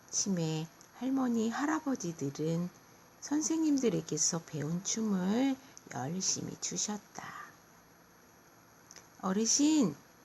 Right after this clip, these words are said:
하다가 힘들다고 그 자리에 주저앉으시면 안 돼요.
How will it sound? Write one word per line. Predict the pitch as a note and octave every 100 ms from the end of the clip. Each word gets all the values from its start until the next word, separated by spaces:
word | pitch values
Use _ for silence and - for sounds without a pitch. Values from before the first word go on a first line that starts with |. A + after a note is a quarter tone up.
| - - - - -
하다가 | D4+ E4+ E4 D#4+
힘들다고 | E4 E4+ F4 E4 G3+ G3+ - E3+ F3 F#3 F#3+ - - - - - -
그 | - C#3+
자리에 | F3 F3 E3+ D#3+ D#3+ E3+ F3 - - - -
주저앉으시면 | - D#3 F3+ C#3+ E3+ G3 G3+ F#3+ D#3+ D3+
안 | C#3 D#3
돼요. | F#3+ G3 E3 E3+ G#3+ E4+